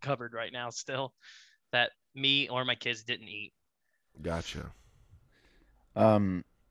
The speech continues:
Speaker 3: I think I would vote for the Fritos as well. I
Speaker 2: Okay.
Speaker 3: like 'em.
Speaker 2: They're good, man.
Speaker 3: <clears throat>
Speaker 2: You wanna talk about a good sandwich chip? The
Speaker 3: You think
Speaker 2: chili
Speaker 3: so?
Speaker 2: cheese Fritos are a good sandwich chip.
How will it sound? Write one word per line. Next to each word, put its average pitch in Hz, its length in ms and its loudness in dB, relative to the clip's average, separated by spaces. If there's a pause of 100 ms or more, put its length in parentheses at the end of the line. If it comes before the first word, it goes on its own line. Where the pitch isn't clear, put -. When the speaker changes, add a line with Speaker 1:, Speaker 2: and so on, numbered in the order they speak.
(720)
Speaker 3:
I 113 120 8
think 127 260 2
I 104 80 6
would 95 180 4
vote 92 240 0
for 90 140 -4
the 87 200 -2
Fritos 82 460 -6
as 58 140 -12
well. - 320 -12 (1700)
I 98 140 0
Speaker 2:
Okay. 92 80 2
Speaker 3:
like 78 280 0
'em. - 160 -8 (320)
Speaker 2:
They're 104 140 -2
good, 160 320 0
man. 98 300 -4 (380)
Speaker 3:
<clears throat> - 0 - (680)
Speaker 2:
You 120 120 4
wanna 131 120 6
talk 139 240 6
about 110 200 6
a 98 60 4
good 110 260 4
sandwich 107 600 0
chip? 185 300 2 (920)
The 98 80 -6
Speaker 3:
You 95 60 -2
think - 20 -2
Speaker 2:
chili 110 200 6
Speaker 3:
so? 127 100 6
Speaker 2:
cheese 95 160 2
Fritos 101 560 0
are 92 80 -2
a 87 60 -6
good 87 220 -6
sandwich 85 380 -6
chip. - 260 -8